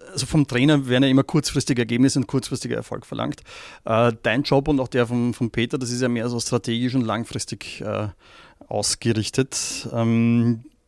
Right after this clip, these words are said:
für wie lang hast du dein Engagement hier geplant? Ist das, ist das einfach eng an, an, an den Peter Stöger geknüpft oder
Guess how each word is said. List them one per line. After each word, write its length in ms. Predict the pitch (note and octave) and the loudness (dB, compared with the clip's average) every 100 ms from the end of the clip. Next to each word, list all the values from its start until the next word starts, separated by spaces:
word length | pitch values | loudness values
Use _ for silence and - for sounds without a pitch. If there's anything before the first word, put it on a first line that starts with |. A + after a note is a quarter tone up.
| _ _ _ _ | _ _ _ _
für 340 | - - A#2 A#2+ | -4 -2 -2 -2
wie 80 | |
lang 280 | B2 A2 A#2 | -2 0 0
hast 160 | B2+ - | -2 -4
du 60 | |
dein 260 | A#2+ A#2 A#2 | -2 -2 -2
Engagement 380 | G#2+ A2 A2+ A2 | -6 -4 -4 -4
hier 160 | A#2+ | -6
geplant? 500 | A2 - - G#2 A2 | -6 -12 -4 -2 -2
Ist 120 | A2 A2+ | -6 -8
das, 180 | - - - - | -10 -10 -18 -18
ist 120 | - | -8
das 80 | A#2+ | -4
einfach 220 | A#2 A2 A#2 | -4 -4 -4
eng 180 | A#2+ B2+ | 0 2
an, 200 | B2 A#2+ | 0 -2
an, 340 | B2+ A#2 A#2 | -6 -6 -4
an 100 | A2+ | -2
den 120 | A#2+ | -2
Peter 200 | A#2+ A#2 | -2 -4
Stöger 340 | - A#2 D3+ D#3 | -4 -2 -2 -2
geknüpft 480 | D#3 - D#3 - | -4 -4 -6 -6
oder 400 | - B2+ B2+ C3 | -8 -6 -4 -6